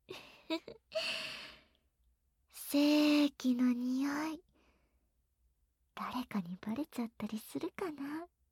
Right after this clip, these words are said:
じゃ、私、先に戻るね。君もトイレ終わったら、すぐに戻ってね。あんまり長いと、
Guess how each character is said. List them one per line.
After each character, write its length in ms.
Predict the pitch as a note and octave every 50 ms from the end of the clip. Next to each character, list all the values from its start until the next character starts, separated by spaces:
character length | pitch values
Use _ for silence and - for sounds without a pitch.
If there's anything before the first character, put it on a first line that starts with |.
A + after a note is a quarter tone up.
| _ _ _ _ _ _ _ _ _ _ _ _ _ _ _ _ _ _ _ _ _ _ _ _ _ _ _ _ _ _ _ _ _ _ _ _ -
じ 100 | - D4
ゃ、 80 | - _ _ _ _ _ _ _ _ _ -
私、 540 | A#3 A3+ - - A3 - - - A#3+ A3+ A3+ _ _ _ _ _ _ _ _ _ -
先 240 | - B3+ - - D#4
に 100 | D#4 D#4
戻 240 | D4+ D4 D#4 D#4 E4
る 140 | E4 D#4 B3+ A#3
ね。 220 | B3+ D4+ E4+ - _ _ _ _ _ _ _ _ _ _ _ _ _ _ _ _ _ _ _ _
君 320 | - - G#3 G3+ G#3 A3
も 120 | A3 A3+ A3+
ト 140 | A3+ C4+ C4
イ 120 | C4 B3+
レ 80 | A3+ F#3
終 80 | F3
わ 200 | E3+ E3 E3+ F#3
っ 80 | G3+ - -
た 100 | - B3
ら、 180 | A#3 G3+ G3 - _ _ _ _ _ _ _ _ _ _
す 180 | - - - F#4
ぐ 120 | - G4
に 120 | D#4 G#3 F3
戻 220 | F3+ F#3 F#3 G#3
っ 40 | G#3+
て 200 | - - - F3
ね。 240 | F#3+ A3+ C#4 D4+ - _ _ _ _ _ _ _ _ _ _ _ _ _ _ _ _ _ _ _ _ _ _ _ _ _ _ _ _ _ _ _ _ _ _ _ _ _ _ -
あ 160 | G3+ F#3+ A3
ん 140 | A3 A#3+ B3+
ま 100 | C#4 C#4+
り 140 | C#4 C#4
長 260 | C4 C4+ C4 A#3 C4 C4+
い 120 | B3+ A3+
と、 160 | - - F#3